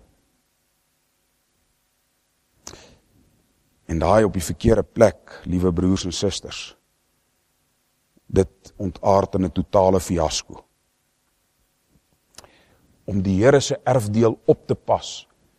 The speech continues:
en om deel te wees van die Here se erfdeel wat uitgebrei moet word, moet jy fyn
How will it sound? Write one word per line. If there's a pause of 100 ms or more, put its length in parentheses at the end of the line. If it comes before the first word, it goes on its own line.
(280)
en
om
deel
te
wees
van
die
Here
se
erfdeel
wat
uitgebrei
moet
word, (760)
moet
jy
fyn